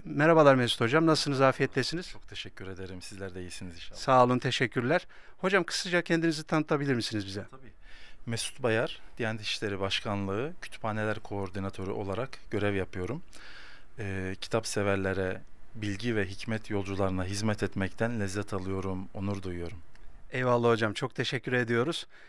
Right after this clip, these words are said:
Speaker 1: E, mesleğinizi, görevinizi aşkla yaptığınızı buradan hemen anladık.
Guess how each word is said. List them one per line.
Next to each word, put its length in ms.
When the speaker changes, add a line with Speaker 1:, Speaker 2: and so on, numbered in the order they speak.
Speaker 1:
E, 220
mesleğinizi, 800
görevinizi 680
aşkla 340
yaptığınızı 520
buradan 320
hemen 380
anladık. 540